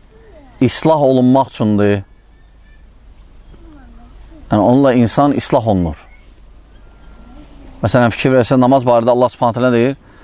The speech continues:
namaz həqiqətən, namaz sizi fahiş və pis işlərdən çəkindirər. Namaz, deməli, insan dəyişir. Günahlardan çəkinməyə səbəb olur.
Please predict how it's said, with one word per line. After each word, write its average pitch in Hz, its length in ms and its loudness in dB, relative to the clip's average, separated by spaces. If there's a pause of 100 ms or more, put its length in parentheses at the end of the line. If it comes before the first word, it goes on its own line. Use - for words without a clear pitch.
(360)
namaz 123 260 0
həqiqətən, 127 560 -2
namaz 131 260 0
sizi 139 160 -8
fahiş 135 480 -4
və 123 80 -4
pis 151 140 -4
işlərdən 135 340 -2
çəkindirər. 117 460 0 (2250)
Namaz, 131 360 0
deməli, 123 320 2
insan 135 320 -2
dəyişir. 127 400 -2 (2000)
Günahlardan 113 520 0
çəkinməyə 113 400 0
səbəb 120 300 0
olur. 82 160 -8